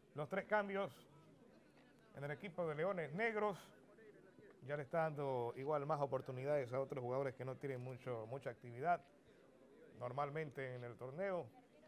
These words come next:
bueno, un marcador de siete por cero te da cabida para aquello. Va a iniciar entonces el segundo tiempo.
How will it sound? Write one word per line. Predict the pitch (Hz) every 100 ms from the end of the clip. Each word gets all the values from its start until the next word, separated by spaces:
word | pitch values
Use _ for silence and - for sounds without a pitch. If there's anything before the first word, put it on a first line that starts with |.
| - -
bueno, | - 117
un | 135
marcador | 135 120 123 123 120
de | 117
siete | 135 127 110
por | 113 110
cero | 127 127 113 - - - - - - - - -
te | 131
da | 131
cabida | 123 120 131 120
para | 110 113
aquello. | 104 - - - - - - - - - - - 175
Va | 214
a | 202
iniciar | 143 160 202
entonces | 196 220 180 185
el | 175
segundo | 175 196 202 196
tiempo. | 233 233 214 226 160